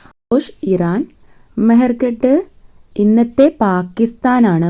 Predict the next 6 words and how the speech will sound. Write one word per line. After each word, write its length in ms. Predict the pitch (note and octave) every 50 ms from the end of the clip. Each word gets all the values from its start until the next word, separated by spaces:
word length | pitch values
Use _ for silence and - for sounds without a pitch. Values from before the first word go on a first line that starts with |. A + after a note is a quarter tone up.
| F3 E3+
മെഹർഗഡ്. 720 | D#3 D3 D#3 D3+ C#3+ C#3 - - D#3 C#3+ D3 - E3 F3+ A#3 D#4+ - - - _ - - - - - - _ _ - -
ഇന്നത്തെ 440 | F#3 F#3 F#3+ G3 G3 F#3 F#3 G#3 A3 A3+ -
പാകിസ്ഥാൻ. 640 | F#3+ E3 D#3 D#3 D#3 - F3 E3 - - F3 G3 A#3+ - - - F#3+ F#3+
ആദ്യം 360 | F#3+ G3 G3 F3 F#3 A#3 C4+ F#4 - _ _ - - - _ - - G#3+
ഇത് 160 | F#3+ F#3 G#3+ C4 F4 - -
ഇന്ത്യയുടെ 560 | - F#3+ F#3 F#3 F#3+ F#3+ F#3+ G3 F#3+ E3+ G#3